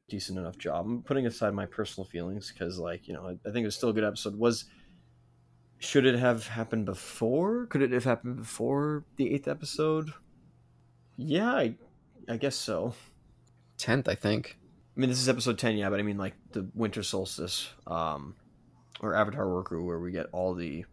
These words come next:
Speaker 1: information.
Speaker 2: Oh, that's fair. Yeah, I, I get what you mean.
Speaker 1: Maybe I'm wrong on that. I, I could be wrong.
Speaker 2: Uh, I don't think it's necessarily a bad spot for it, but, but yeah, I guess I, I don't know if you gave your final thoughts there, Isaac. I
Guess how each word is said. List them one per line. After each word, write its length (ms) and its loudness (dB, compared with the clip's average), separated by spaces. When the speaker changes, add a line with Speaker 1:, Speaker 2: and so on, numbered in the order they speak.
Speaker 1:
information. 760 -6
Speaker 2:
Oh, 160 8
that's 200 0
fair. 320 0
Yeah, 180 12
I, 20 8
I 40 6
get 180 2
what 40 -4
you 160 -6
mean. 200 -8
Speaker 1:
Maybe 180 6
I'm 140 6
wrong 200 0
on 100 -6
that. 180 -6
I, 220 -4
I 20 -6
could 180 -10
be 80 -8
wrong. 320 -8
Speaker 2:
Uh, 160 6
I 80 6
don't 160 6
think 180 4
it's 220 2
necessarily 380 4
a 40 2
bad 300 8
spot 380 2
for 240 4
it, 120 -4
but, 200 2
but 80 4
yeah, 60 10
I 60 8
guess 260 4
I, 60 8
I 20 6
don't 60 4
know 80 8
if 120 2
you 80 6
gave 160 8
your 140 6
final 420 2
thoughts 300 6
there, 140 8
Isaac. 280 6
I 220 4